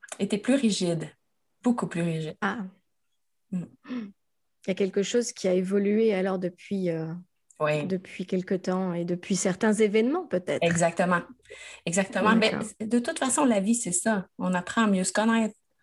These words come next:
Speaker 1: on grandit et on vit chaque, et on vit des événements, des difficultés. Mais t'as raison. Je pense que ce qui m'est venu me toucher beaucoup là, quand que dans, dans l'intro, c'est quand tu dis que j'ai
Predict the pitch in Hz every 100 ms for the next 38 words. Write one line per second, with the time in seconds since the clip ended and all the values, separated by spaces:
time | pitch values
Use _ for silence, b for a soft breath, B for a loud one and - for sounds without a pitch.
0 | _ 185 180 190 185 175 214 240 208 180
1 | 165 165 196 - 202 - _ b b b
2 | 190 - B B B B B 226 208 190
3 | 202 190 190 185 196 202 240 226 170 170
4 | 180 - - 175 - 190 220 220 _ _
5 | _ _ _ _ - 185 190 196 208 208
6 | 233 - - 370 - 202 - 190 190 208
7 | 277 226 - 190 240 202 202 285 320 247
8 | 240 214 202 180 190 180 180 175 180 175
9 | 175 170 - - 240 185 175 175 - 254
10 | - - 190 - 165 196 196 180 175